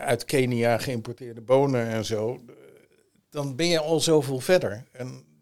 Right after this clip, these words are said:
ik, gezond eten wordt vaak gezegd, ja, dat is duur. Ja, als je het buiten het seizoen omdoet wel, maar in het seizoen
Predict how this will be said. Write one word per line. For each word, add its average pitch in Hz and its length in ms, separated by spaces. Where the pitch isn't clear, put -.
ik, - 500
gezond 160 440
eten 170 300
wordt 135 180
vaak 143 220
gezegd, 123 240
ja, 127 140
dat 123 200
is 117 140
duur. 143 320
Ja, 139 400
als - 160
je 113 80
het 110 160
buiten 113 320
het 101 100
seizoen 151 340
omdoet 110 340
wel, 131 260
maar 104 180
in 139 100
het 123 140
seizoen 110 460